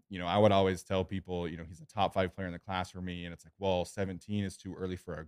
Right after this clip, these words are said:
guard. You know, that's just not a premium position. Would rather go in other places." And I think at the end of the day, once you get past, like, round, once you get past pick twelve, I think you're just trying to draft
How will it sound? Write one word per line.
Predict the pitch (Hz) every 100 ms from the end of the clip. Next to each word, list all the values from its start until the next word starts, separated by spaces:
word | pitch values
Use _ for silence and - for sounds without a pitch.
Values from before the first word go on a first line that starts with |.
| -
guard. | 95 101 101 101 92 - _ _ _ -
You | 92
know, | 80
that's | 82
just | - 87
not | 95 90 85
a |
premium | - 95 85
position. | 82 80 117 110 107 98
Would | 90
rather | 87 85
go | 82 85 85
in | 85
other | 85
places." | 78 - 107 104 104 101 95 _ _ _ _ _ -
And | 101 104
I | 98
think | 131 208 180
at | 151
the | 110
end | 110
of | 117
the | 101
day, | 98 104
once | 98 98
you | 98
get | 98 90
past, | 101 95
like, | 92 82
round, | 85 87 90 85 _ 98
once | 98
you | 107
get | 98
past | 98 90 - -
pick | 92 _ _
twelve, | 85 87 110 123 _ _ _
I | 98
think | 135
you're | 170
just | 147 147
trying | 135 127
to |
draft | 101 107 104